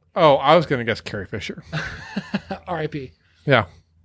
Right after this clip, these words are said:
Speaker 2: R two D too soon, dude.
Speaker 1: Yeah.
Speaker 2: R two D
Speaker 1: <laughs>
Speaker 2: too soon.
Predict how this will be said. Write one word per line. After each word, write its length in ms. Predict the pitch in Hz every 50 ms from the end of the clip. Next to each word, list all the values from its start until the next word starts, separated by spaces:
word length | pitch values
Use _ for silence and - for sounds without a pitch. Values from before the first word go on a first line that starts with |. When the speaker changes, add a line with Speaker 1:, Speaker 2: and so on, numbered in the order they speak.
| _ _ _ _ _
Speaker 2:
R 120 | 190 202 214
two 180 | 202 233 233
D 140 | 190 208 214
too 220 | 180 - 214 214 175
soon, 300 | - 202 208 185 170 147
dude. 160 | 156 160 160
Speaker 1:
Yeah. 220 | 147 123 110 - -
Speaker 2:
R 160 | - 208 226 233
two 180 | - 285 - 185
D 180 | 208 214 208
Speaker 1:
<laughs> 0 |
Speaker 2:
too 320 | 156 - - 220 233 226 202
soon. 480 | - - 196 190 180 165 160 156 143